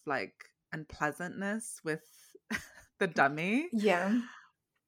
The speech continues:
Speaker 1: Like, he shows no interest in her at all, or he, he, he feels no impulse to flirt or just be amorous in any way. It's, it's, he, he, he seems quite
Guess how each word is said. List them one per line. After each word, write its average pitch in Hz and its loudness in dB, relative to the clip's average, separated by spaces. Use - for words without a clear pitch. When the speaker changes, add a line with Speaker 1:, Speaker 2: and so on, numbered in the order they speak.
Speaker 1:
Like, 175 -2
he 190 -4
shows 185 -2
no 175 2
interest 170 -4
in 175 -6
her 180 -4
at 160 2
all, 156 6
or 156 2
he, 156 -8
he, 160 -10
he 160 -18
feels 160 -8
no 160 -4
impulse 156 -8
to 151 -2
flirt 220 2
or 175 4
just 170 -6
be 165 -4
amorous 156 0
in 151 -6
any 156 -4
way. 151 0
It's, - -8
it's, - -8
he, 185 -8
he, 175 -8
he 190 -8
seems 196 -6
quite 170 0